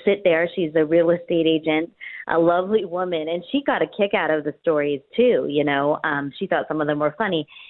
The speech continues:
There were some times when Senator Warner would say things like, you know, "Elizabeth really didn't drink that much." And Jean would kind of nudge him and say, "Come on, John, she did."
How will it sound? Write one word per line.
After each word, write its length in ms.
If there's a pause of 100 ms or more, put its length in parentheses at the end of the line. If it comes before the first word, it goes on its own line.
There 140
were 140 (120)
some 260
times 400
when 360
Senator 380
Warner 380
would 260
say 160
things 340
like, 240
you 80
know, 380 (320)
"Elizabeth 540
really 260
didn't 300
drink 260
that 220
much." 280 (480)
And 280
Jean 240
would 180
kind 220
of 80
nudge 320
him 180
and 160
say, 220
"Come 100
on, 220
John, 460 (140)
she 120
did." 380